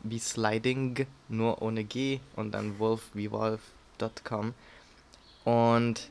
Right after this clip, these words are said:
da findet ihr dann vielleicht auch seine Voodoo Studios.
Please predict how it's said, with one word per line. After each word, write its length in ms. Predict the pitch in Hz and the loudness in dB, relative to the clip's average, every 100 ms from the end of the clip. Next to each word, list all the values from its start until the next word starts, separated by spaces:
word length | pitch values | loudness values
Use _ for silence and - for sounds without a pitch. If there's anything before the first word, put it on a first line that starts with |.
| - | 2
da 120 | 113 | 2
findet 300 | - 156 151 | 4 2 4
ihr 80 | 131 | 2
dann 140 | 123 | 0
vielleicht 400 | - 117 117 - | 2 2 2 0
auch 160 | 104 107 | 0 2
seine 420 | 110 107 107 104 | 2 2 0 -2
Voodoo 360 | 123 156 107 95 | -2 0 -2 -2
Studios. 920 | - - 110 101 92 - - - | -4 -2 -2 0 -2 -2 -4 -6